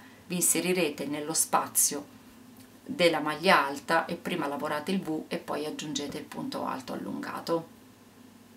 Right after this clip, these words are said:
E procedendo in questa maniera potrete dare forma a questo scialle così particolare.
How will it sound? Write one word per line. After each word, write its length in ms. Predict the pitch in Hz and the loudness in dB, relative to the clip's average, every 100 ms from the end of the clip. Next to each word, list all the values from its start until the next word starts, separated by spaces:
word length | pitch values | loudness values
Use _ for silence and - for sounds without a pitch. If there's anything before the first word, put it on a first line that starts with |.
| - - - - - - - - - - - - - - - - - - - - - - - - - - - - - | -20 -20 -20 -20 -20 -20 -20 -20 -20 -20 -20 -20 -20 -20 -20 -20 -20 -20 -20 -20 -20 -20 -20 -16 -16 -16 -20 -10 6
E 300 | 208 - - | 8 8 2
procedendo 680 | 185 185 202 185 156 143 165 | 0 4 4 4 4 2 0
in 120 | 180 | 0
questa 320 | 185 - 196 | 2 6 8
maniera 560 | 226 208 127 143 156 - | 6 4 0 -2 -4 -4
potrete 420 | 202 196 170 180 | -4 -2 0 0
dare 280 | 156 135 143 | 0 -2 -6
forma 580 | - 185 180 196 208 208 - - - | -4 0 2 4 4 2 -6 -20 2
a 100 | - | 4
questo 320 | - 156 - 190 | 4 0 0 2
scialle 500 | - 180 185 214 220 | 8 8 8 4 4
così 300 | 226 - 127 | 2 0 -4
particolare. 920 | - - - - 147 135 147 160 | -10 -10 -10 -8 -4 -4 -4 -4